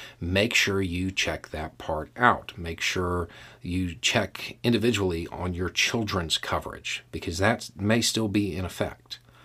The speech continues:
Um, aside from that, for a whole lot of people, they're just gonna be, just gonna be over the eligibility marker,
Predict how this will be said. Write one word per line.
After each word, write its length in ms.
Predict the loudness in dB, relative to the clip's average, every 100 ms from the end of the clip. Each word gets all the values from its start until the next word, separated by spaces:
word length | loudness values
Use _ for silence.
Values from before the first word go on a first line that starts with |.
| -20 -20 -20 -20 -20 -8
Um, 480 | -4 -4 -4 -10 -16 -20 -20 -20 -20 -20 -20 -20 -20 0
aside 440 | 2 6 6 6 4
from 220 | 4 4
that, 260 | 2 -2
for 180 | -2 0
a 60 | 0
whole 300 | 2 2 4
lot 260 | 4 6
of 140 | 4 0
people, 500 | -4 -4 -2 -4 -6 -16 -20 -20 -20
they're 380 | -12 0 4 4
just 720 | 4 2 4 4 6 4 2
gonna 180 | 0 0
be, 480 | 0 0 0 -2 -6 -12 -18 -20 2
just 240 | 4 6
gonna 100 | 6
be 160 | 6 4
over 480 | 4 2 2 -2 -8 _ _ _ -4
the 240 | 0 0
eligibility 720 | 2 0 0 0 2 2 2
marker, 460 | 0 -4 -8 -14 -16